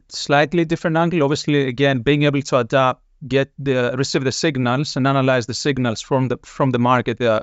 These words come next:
is super critical. However, there is disruption as well that sometimes you cannot predict or you cannot, uh, kind of incorporate in advance. Examples are, you know, we, we're all experiencing these days, you know, the, um, I guess,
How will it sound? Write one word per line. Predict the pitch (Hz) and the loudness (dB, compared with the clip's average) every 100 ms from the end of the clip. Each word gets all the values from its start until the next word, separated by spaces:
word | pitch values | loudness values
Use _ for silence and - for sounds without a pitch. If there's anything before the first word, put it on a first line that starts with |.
| - | -4
is | - - - 135 - | -10 -12 -8 -6 -4
super | - 147 113 | -4 -2 -2
critical. | 139 117 - 147 185 - _ _ _ _ | -2 -4 2 2 2 -6 _ _ _ _
However, | 147 160 156 | 2 4 2
there | 131 135 | 2 2
is | 156 165 | 2 0
disruption | - 139 156 156 - - 127 | -4 -6 0 0 0 -4 -2
as | 120 - | -4 0
well | 135 123 | 0 0
that | 120 | -2
sometimes | 156 123 147 135 131 | -2 -2 0 -2 -2
you | |
cannot | 135 127 135 - | -2 -2 -2 -2
predict | 135 110 180 143 - 143 | -6 0 2 2 0 -2
or | 123 | 0
you | 127 | 0
cannot, | 135 127 139 135 123 _ - | 0 0 0 0 -4 _ -2
uh, | 127 120 117 | 0 2 0
kind | - 131 | 0 -2
of | - | -2
incorporate | 135 - 156 143 135 117 113 110 | -4 0 0 2 0 2 0 -2
in | 117 | -4
advance. | 98 120 156 196 - _ _ _ - | 0 0 0 -2 -10 _ _ _ -8
Examples | 131 117 139 135 120 - | -2 0 2 0 -2 2
are, | 131 127 120 - - | 4 4 0 -4 -4
you | 143 | 0
know, | 131 | 2
we, | 120 135 | 2 0
we're | 131 143 135 | -2 0 2
all | 143 151 | 2 2
experiencing | 135 - 143 131 - 123 | -2 0 0 0 -4 -4
these | 120 | -4
days, | - 131 123 117 143 | -2 0 0 -2 -2
you | 127 | 0
know, | 120 113 | 0 -2
the, | 107 127 120 117 110 _ _ _ | -2 -2 0 -2 -6 _ _ _
um, | 127 120 117 117 113 113 127 | 0 4 4 4 4 0 -4
I | - 123 | -4 -2
guess, | 113 131 120 - - - | 2 2 0 -4 -10 -12